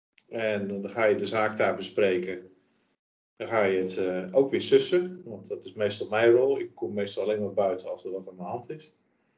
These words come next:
Maar dat je daar wel rekening mee houdt. En dat je je agenda daar ook op aanpast. Dat je voor jezelf ook prioriteiten gaat stellen.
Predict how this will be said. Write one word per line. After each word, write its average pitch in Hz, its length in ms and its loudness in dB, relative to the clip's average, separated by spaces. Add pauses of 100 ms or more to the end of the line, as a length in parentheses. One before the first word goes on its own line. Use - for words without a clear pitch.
(520)
Maar 120 440 2
dat 120 220 0
je 120 60 -6
daar 117 180 2
wel 123 140 4
rekening 117 420 -2
mee 80 100 -16
houdt. 76 300 -18 (560)
En 101 60 -14
dat 98 180 -4
je 104 80 -10
je 101 100 2
agenda 120 360 0
daar 104 160 4
ook 104 120 2
op - 120 -6
aanpast. 110 680 -6 (240)
Dat 95 240 -6
je 107 300 0
voor - 200 -2
jezelf 101 280 2
ook - 300 -8
prioriteiten 110 680 0
gaat 98 180 -6
stellen. 80 400 -4